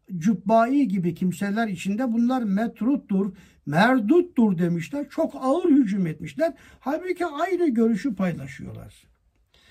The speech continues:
Ben diyor bunu senelerce düşündüm. Bir türlü çözemiyordum. Yani Zemahşeri de aynı şeyleri düşündüğü halde niye Ehl-i Sünnet vel Cemaat imamları İmam-ı Zemahşeri'yi müdafaa etmişlerdir?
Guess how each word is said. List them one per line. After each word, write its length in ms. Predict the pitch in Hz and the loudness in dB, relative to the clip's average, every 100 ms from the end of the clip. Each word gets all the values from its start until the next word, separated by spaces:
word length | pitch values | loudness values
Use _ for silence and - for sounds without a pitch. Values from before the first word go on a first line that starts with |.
| _ _ - - | _ _ -16 0
Ben 220 | 311 370 | 0 2
diyor 300 | 320 202 160 | 2 2 2
bunu 220 | 208 277 | 2 2
senelerce 920 | - 180 180 190 170 180 220 165 151 135 | 2 0 0 0 0 0 0 -2 -6 -10
düşündüm. 580 | 135 147 139 131 117 202 | -12 -12 -10 -10 -8 -6
Bir 140 | - | -4
türlü 300 | 196 202 294 | -2 -2 -4
çözemiyordum. 920 | - 208 233 247 202 139 120 117 101 - _ - - - | -4 -4 -2 -2 -2 -4 -8 -14 -18 -20 _ -20 -20 -2
Yani 360 | 175 247 262 180 | 2 4 2 0
Zemahşeri 840 | 190 240 277 202 - 254 277 277 | 0 2 0 -2 -4 -4 -2 -2
de 40 | 220 | -2
aynı 380 | 226 254 233 | -2 -2 -2
şeyleri 520 | 196 196 196 185 185 165 | -2 -2 -2 0 -2 -4
düşündüğü 420 | 165 196 190 226 | -6 -4 -2 0
halde 400 | 185 170 160 151 | 0 -2 -4 -4
niye 260 | 165 302 339 | -2 -2 0
Ehl-i 300 | 277 226 208 | -2 -2 -4
Sünnet 420 | 226 202 190 190 | -4 -4 -4 -4
vel 160 | 190 175 | -4 -4
Cemaat 440 | 190 190 202 202 | -2 -2 -2 -2
imamları 680 | 196 185 175 185 214 311 311 - - | -2 0 0 -2 -2 -2 -6 -12 -14
İmam-ı 440 | - 196 262 269 220 | -4 0 0 0 0
Zemahşeri'yi 960 | 220 233 226 - 220 214 240 320 359 - 226 | 0 0 -2 -2 -6 -2 0 0 0 -4 -4
müdafaa 520 | 220 226 226 262 254 | 0 0 0 0 -2
etmişlerdir? 920 | 180 160 - 147 127 113 104 - _ | -4 -8 -12 -12 -12 -14 -16 -20 _